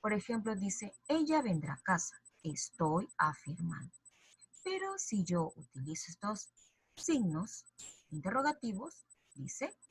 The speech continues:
Ella vendrá a casa, ya no estoy afirmando, sino estoy esta-, estoy estableciendo una pregunta.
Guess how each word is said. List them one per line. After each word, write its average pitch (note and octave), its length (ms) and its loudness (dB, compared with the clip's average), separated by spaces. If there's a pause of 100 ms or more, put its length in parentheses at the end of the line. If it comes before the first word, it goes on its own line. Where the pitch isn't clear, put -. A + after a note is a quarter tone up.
(200)
Ella G#4+ 280 -2
vendrá D#3+ 300 0
a C#3 40 -6
casa, G#3+ 380 -6 (220)
ya F4+ 100 -6
no A#4+ 140 -6
estoy F#3+ 280 -2
afirmando, D3 580 -4
sino D3+ 340 -2
estoy A#3 340 0
esta-, F#3 400 -4
estoy G#3 380 0
estableciendo A3 800 0 (360)
una F3 380 4 (220)
pregunta. B2+ 680 -4